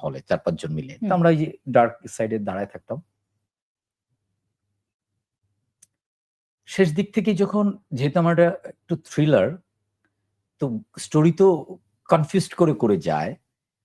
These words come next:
Speaker 1: পিকে উঠতে থাকি আর লোকজনের যে সাইলেন্স, আবার হিউমার, আমার যে স্বভাব চরিত যে হিউমার গুলো, ওইখানে তো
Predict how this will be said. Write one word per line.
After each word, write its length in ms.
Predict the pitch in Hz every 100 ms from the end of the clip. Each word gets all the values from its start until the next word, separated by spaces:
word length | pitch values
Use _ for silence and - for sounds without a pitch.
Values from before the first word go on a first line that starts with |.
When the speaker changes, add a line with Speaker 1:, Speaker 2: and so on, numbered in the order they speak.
| _ _ _ _
Speaker 1:
পিকে 260 | 180 208
উঠতে 300 | 202 175 -
থাকি 300 | 196 180 196
আর 100 | 175
লোকজনের 580 | 151 156 135 156 170 143
যে 360 | 120 160 135 117
সাইলেন্স, 760 | - 131 147 151 147 147 139 -
আবার 340 | 123 139 139 135 - - _ _ _ _ _ -
হিউমার, 640 | 131 139 135 135 127 - - _ _
আমার 240 | 127 143 131
যে 80 | 131
স্বভাব 280 | 135 127
চরিত 320 | 139 151 131 139
যে 120 | 131
হিউমার 340 | 123 123 127
গুলো, 200 | 117 127
ওইখানে 260 | 123 131 120
তো 200 | 139 135